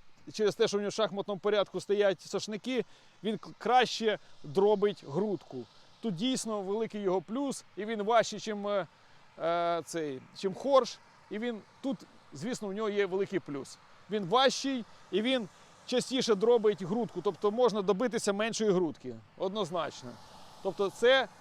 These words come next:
у нього не забереш. Але чи він дає прибавку? Ну, сем-восемь, я б не сказав би так. Тобто з більшої грудки можна зробити меншу грудку, зрозуміли?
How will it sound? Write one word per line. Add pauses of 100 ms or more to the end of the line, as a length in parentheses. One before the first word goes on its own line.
(120)
у
нього
не
забереш. (800)
Але
чи
він
дає
прибавку?
Ну, (1120)
сем-восемь,
я
б
не
сказав
би
так. (340)
Тобто
з
більшої
грудки
можна
зробити
меншу
грудку,
зрозуміли?